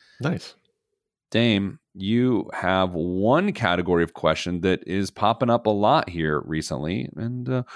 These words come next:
Speaker 2: why don't you tell us about that?
Speaker 1: <laughs> I wasn't
Speaker 2: <laughs> Sorry.
Speaker 1: I w-, <laughs> I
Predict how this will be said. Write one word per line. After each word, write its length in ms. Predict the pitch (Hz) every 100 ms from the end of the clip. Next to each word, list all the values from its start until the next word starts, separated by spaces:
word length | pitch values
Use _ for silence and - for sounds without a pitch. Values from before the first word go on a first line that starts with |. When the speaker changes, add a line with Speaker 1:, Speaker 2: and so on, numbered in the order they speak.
| -
Speaker 2:
why 140 | - 104
don't 160 | 117
you 60 | 165
tell 200 | 147 175
us 120 | 196
about 240 | - 60 -
that? 180 | 64 - - - - -
Speaker 1:
<laughs> 500 | - - - - -
I 60 | 113
wasn't 380 | 123 175 - -
Speaker 2:
<laughs> 20 |
Sorry. 240 | - - - - - -
Speaker 1:
I 120 | 95
w-, 60 |
<laughs> 160 | 90
I 40 | 98